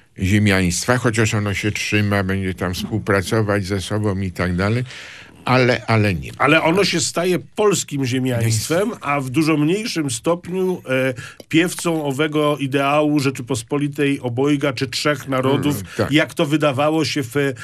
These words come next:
Speaker 2: w, w pierwszych chwilach owego powstania.
Speaker 1: Tak, ale tam nawet powstaje taki ruch krajowców, czyli ziemiański ruch, który uważa, że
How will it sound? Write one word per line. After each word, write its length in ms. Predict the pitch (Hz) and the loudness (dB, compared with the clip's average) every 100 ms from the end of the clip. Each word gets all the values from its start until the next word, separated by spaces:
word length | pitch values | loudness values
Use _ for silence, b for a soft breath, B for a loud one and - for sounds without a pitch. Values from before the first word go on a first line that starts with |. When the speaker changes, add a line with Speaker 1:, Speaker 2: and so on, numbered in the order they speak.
| B | B
Speaker 2:
w, 580 | - 139 123 - 151 139 113 | -4 -4 -4 -2 0 0 -4
w 80 | |
pierwszych 400 | - 156 156 151 | -2 0 0 -4
chwilach 340 | - - 143 123 | -6 -2 -2 -2
owego 260 | 127 123 117 | -2 -4 -4
powstania. 520 | 117 110 - 85 82 | -4 -6 -10 -14 -2
Speaker 1:
Tak, 240 | - 92 - | -2 0 0
ale 200 | 131 135 | 0 0
tam 280 | 151 160 151 | 0 -2 -2
nawet 320 | 143 135 127 | -2 -2 -4
powstaje 460 | 123 113 135 131 | -4 -4 0 0
taki 320 | 120 120 113 123 | 0 -4 -2 -2
ruch 200 | 127 117 | -2 -4
krajowców, 880 | - 120 101 92 - - 220 - - - - b b b b - | -2 2 2 2 -2 -4 -4 -10 -20 -20 -20 b b b b -6
czyli 320 | 135 135 127 | -4 0 2
ziemiański 1040 | 113 139 147 147 143 143 143 - - 120 127 | 2 2 2 0 0 -2 -6 -8 -4 -2 0
ruch, 240 | 160 175 | 0 -2
który 280 | - 156 151 | -4 -4 -2
uważa, 480 | 143 151 160 147 139 | -2 -2 -2 -2 -2
że 220 | 131 | -4